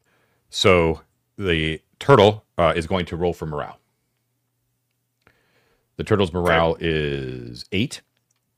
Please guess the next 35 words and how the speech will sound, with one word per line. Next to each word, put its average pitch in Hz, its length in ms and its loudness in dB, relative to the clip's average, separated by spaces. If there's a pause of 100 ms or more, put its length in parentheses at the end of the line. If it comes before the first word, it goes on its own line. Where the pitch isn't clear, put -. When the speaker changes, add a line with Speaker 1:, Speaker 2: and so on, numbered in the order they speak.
(720)
Speaker 1:
s-, - 120 -20
which 87 200 -6
means 85 220 -4
that 78 220 0
if 80 200 -6
it 80 120 -8
rolls 80 480 -4
a, 69 340 -6
um, 71 360 -8 (600)
eight 104 320 0 (100)
or 87 300 2
under 82 340 0
on 76 160 -6
two 85 180 -8
D 78 120 -8
twelve, 82 440 -4
it 76 140 -12
stays 69 420 -6
and 65 140 -14
fights. - 340 -16 (1400)
Speaker 2:
Okay. 117 300 -6 (400)
Speaker 1:
And 69 220 -12
here 67 120 -14
we 64 60 -14
go. - 160 -18 (500)
Speaker 2:
Two 151 120 0
D 135 120 -2
twelve? 117 680 -4 (140)
Speaker 1:
Uh, 101 120 6
I'm 92 100 2
sorry, 82 160 2
two - 100 -8
D 80 100 -6
six. - 280 -16 (100)
Yeah. - 100 -18